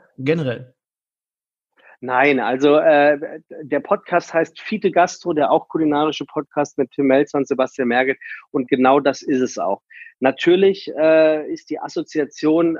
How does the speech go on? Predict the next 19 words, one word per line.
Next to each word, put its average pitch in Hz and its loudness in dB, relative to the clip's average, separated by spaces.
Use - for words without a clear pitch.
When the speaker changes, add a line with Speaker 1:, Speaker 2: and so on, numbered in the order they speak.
Speaker 2:
ähm, 143 -2
vor 123 -2
allem, 147 0
äh, 135 -4
mit, 131 -2
äh, 131 -2
Tim, 190 2
äh, 135 2
Kochen, 214 -2
ähm, 156 2
und, 147 -2
ähm, 131 -4
großer 147 0
Name 143 2
und, 131 -2
äh, 123 -2
viele 160 -4
Fäkalworte. 156 0
Ähm, 151 2